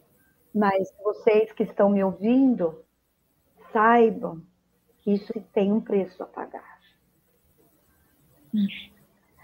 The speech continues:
Speaker 1: Então, quando você começa a, a, a caminhar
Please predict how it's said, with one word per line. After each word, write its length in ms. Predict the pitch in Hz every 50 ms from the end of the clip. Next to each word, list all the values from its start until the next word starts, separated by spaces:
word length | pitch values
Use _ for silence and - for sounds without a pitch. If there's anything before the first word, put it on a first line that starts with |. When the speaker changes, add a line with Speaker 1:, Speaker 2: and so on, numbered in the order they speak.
| - - - _ _ -
Speaker 1:
Então, 460 | 180 180 - - 226 - 240 247 247
quando 320 | - - 240 226 202 214
você 920 | - - 233 233 233 - - - _ - 233 220 214 196 180 175 - - - _ _ _ _ _ _ _ _ _ _ _ _ _ _ _ _ _ _ _ _ _
começa 1120 | - 214 214 214 220 220 226 226 226 240 254 262 277 262 - - - - 277 269 269 254 - - - - _ _ _
a, 140 | - 214 226 - - - - - -
a, 480 | - - - - 220 - - 220 220
a 40 | - - - _ -
caminhar 680 | - 247 247 254 254 254 247 240 233 247 262 262 262